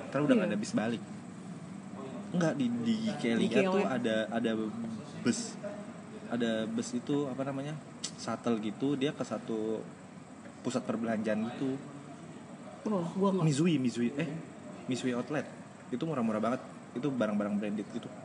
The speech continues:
Speaker 2: Wah, gua nggak.
Speaker 1: Itu
Speaker 2: Pokoknya,
Speaker 1: murah-murah banget
Speaker 2: soalnya
Speaker 1: sih.
Speaker 2: pas gua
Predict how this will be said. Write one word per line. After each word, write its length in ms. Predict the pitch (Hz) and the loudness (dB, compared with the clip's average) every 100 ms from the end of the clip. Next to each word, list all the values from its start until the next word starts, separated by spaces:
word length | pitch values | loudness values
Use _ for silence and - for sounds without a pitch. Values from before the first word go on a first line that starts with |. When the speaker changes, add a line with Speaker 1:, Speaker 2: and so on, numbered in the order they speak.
| - | -8
Speaker 2:
Wah, 140 | - 208 | -2 2
gua 160 | 185 190 | 4 4
nggak. 180 | 190 180 - - - | 4 -2 -8 -12 -10
Speaker 1:
Itu 160 | - - | -6 -2
Speaker 2:
Pokoknya, 420 | 196 196 220 254 | 2 4 6 6
Speaker 1:
murah-murah 220 | 220 214 | 4 2
banget 160 | 208 240 | 2 4
Speaker 2:
soalnya 220 | 240 311 | 6 6
Speaker 1:
sih. 40 | 311 | 4
Speaker 2:
pas 100 | 302 | 2
gua 260 | 196 196 | 4 6